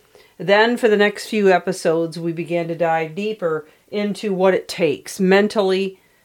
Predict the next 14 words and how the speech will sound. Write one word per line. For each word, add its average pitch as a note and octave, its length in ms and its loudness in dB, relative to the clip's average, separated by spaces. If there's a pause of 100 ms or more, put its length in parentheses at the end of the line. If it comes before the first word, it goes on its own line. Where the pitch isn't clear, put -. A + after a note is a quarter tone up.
(140)
um, C#3+ 400 -4
emotionally, F3+ 1040 0 (380)
how G#3+ 320 6
to, F#3+ 420 2 (140)
to, E3 400 -4
uh, C3+ 340 -2
you E3 100 -4
know, D#3 180 -4
get G3+ 200 4
around F#3+ 340 4
the E3+ 60 2
critics, F#3+ 640 -2
how F3 320 -2
to, E3+ 480 -4